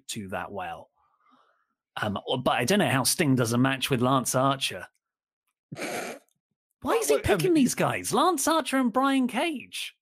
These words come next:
Speaker 1: Their whole
Speaker 2: Well, it's the
Speaker 1: gimmick is
Speaker 2: younger guys.
Speaker 1: destroying
Speaker 2: Yeah, I know, but he's picking out those younger guys to put them over. Maybe they'll fight in that little
Speaker 1: He
Speaker 2: barista
Speaker 1: murdered,
Speaker 2: coffee
Speaker 1: right?
Speaker 2: shop. Yeah, but they're, you know, they'll do it in the barista coffee shop that they did the last, like, the, the Derby match in.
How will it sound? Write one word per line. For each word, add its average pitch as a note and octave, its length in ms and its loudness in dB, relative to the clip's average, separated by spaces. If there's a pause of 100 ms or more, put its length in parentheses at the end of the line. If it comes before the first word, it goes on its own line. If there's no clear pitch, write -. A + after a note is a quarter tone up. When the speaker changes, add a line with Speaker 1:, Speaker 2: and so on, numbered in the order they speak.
(100)
Speaker 1:
Their B3 120 -2
whole B3+ 180 -2
Speaker 2:
Well, E3+ 120 4
it's C#4 60 4
the C#4+ 60 -2
Speaker 1:
gimmick D#3 80 0
is C#3+ 40 2
Speaker 2:
younger D3+ 180 2
guys. - 20 2
Speaker 1:
destroying A#3 480 2 (1080)
Speaker 2:
Yeah, D#3+ 160 2
I - 20 2
know, G#3 160 4
but C3 80 -4
he's A2+ 120 -4
picking D#3 220 0
out D#3 120 0
those C#3 180 2
younger C#3+ 240 4
guys D3 320 4
to A#2+ 140 -4
put B2+ 140 -6
them B2+ 140 -2
over. A#2+ 200 -2
Maybe B3+ 280 4
they'll A#3+ 160 8
fight A#3+ 340 2
in - 140 -4
that A#2+ 200 -2
little C4 220 2
Speaker 1:
He D4 60 -2
Speaker 2:
barista C#3+ 380 6
Speaker 1:
murdered, E3+ 160 0
Speaker 2:
coffee D3+ 280 4
Speaker 1:
right? F#3 80 0
Speaker 2:
shop. C4+ 120 -6 (480)
Yeah, B3+ 160 8
but C4 100 0
they're, C#4 140 8
you C#4 120 0
know, F3 120 4
they'll G#3 140 6
do C4+ 100 2
it D4 40 0
in C4+ 60 -2
the A3 80 4
barista A#3 400 0
coffee A3 300 2
shop A#2 380 0
that B2+ 120 2
they B2+ 140 0
did C3+ 180 2
the D3 80 2
last, F3 380 4
like, B2+ 120 0
the, C3+ 100 0
the C3 120 -6
Derby E3 360 4
match G2+ 340 -6
in. F2+ 280 -8